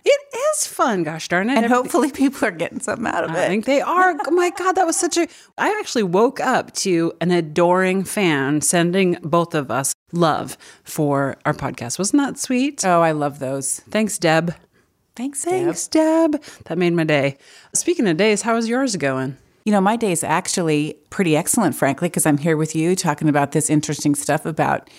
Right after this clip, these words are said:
Speaker 2: what language does my body talk to me.
Speaker 1: I know.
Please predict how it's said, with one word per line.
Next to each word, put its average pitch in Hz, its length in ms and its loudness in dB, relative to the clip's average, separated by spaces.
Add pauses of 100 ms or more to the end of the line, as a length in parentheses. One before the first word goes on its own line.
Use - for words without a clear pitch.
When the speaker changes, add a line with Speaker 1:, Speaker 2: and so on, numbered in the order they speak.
(300)
Speaker 2:
what 156 200 0
language 156 380 2
does 156 240 0
my 151 100 2
body 139 320 2
talk 156 380 -4
to 147 80 -2
me. 135 440 -2 (360)
Speaker 1:
I 139 100 -8
know. 120 380 -10